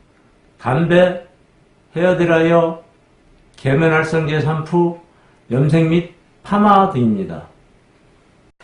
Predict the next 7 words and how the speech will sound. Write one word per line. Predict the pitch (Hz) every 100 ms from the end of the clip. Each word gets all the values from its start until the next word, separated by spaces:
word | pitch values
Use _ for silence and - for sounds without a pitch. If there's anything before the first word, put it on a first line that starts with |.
| - _ - _ _ _ - -
첫 | - 220
번째, | 247 220 196 139 123
스트레스. | - - 190 196 - 113 - - - - - _ -
모든 | 135 180 220 262
질병의 | 233 185 175 196 196 175 190 175
원인인 | 135 139 143 165 175
스트레스는 | - 190 190 156 123 101 104